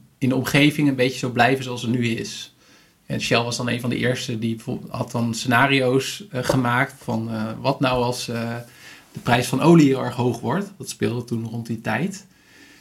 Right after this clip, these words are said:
En daarmee gingen ze dus in gesprek met, eh, met managers en bestuurders.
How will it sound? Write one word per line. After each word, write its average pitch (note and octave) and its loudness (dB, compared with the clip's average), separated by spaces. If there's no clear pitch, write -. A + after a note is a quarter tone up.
En A#2 0
daarmee B2+ 6
gingen C#3 2
ze C3 -6
dus C3 2
in C3 0
gesprek - -2
met, C3 -2
eh, B2 -4
met B2 -2
managers A#2+ 0
en B2 -4
bestuurders. C#3+ 0